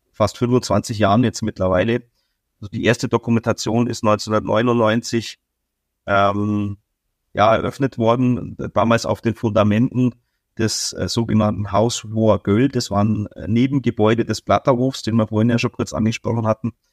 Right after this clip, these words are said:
Ähm, dessen Überreste sind damals weitgehend, äh, abgerissen worden. Der war in ruinösem Zustand auch.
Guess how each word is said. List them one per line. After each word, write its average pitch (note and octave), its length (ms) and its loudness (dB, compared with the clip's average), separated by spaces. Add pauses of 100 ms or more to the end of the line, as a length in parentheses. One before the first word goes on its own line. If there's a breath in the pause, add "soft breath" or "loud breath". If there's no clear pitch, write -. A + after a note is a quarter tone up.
(720)
Ähm, G#2+ 380 -4 (280)
dessen A2 240 0
Überreste B2+ 480 2
sind A#2+ 240 -4
damals A#2 380 2
weitgehend, A#2 800 0
äh, G2 300 0
abgerissen B2 640 0
worden. A#2+ 320 0
Der G#2+ 160 0
war - 180 0
in A2 280 2
ruinösem A2 580 0
Zustand C3 480 -6
auch. A2 320 -2